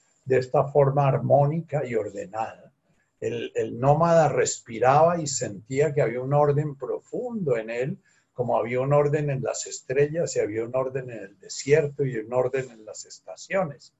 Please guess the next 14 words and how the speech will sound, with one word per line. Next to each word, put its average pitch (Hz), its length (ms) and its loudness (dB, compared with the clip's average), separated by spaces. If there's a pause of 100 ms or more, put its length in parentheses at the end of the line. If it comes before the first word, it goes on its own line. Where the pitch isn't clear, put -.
(680)
Nosotros 170 600 4 (460)
hemos 180 360 2
perdido, 131 840 0 (580)
los 107 220 -8
seres 139 360 -4
humanos 123 540 -8
modernos, 117 600 -6 (440)
hemos 151 220 0
perdido 139 520 4
nuestra 135 500 0
conexión 139 840 -4
con 156 180 -4
el 117 160 -4
universo 110 840 -2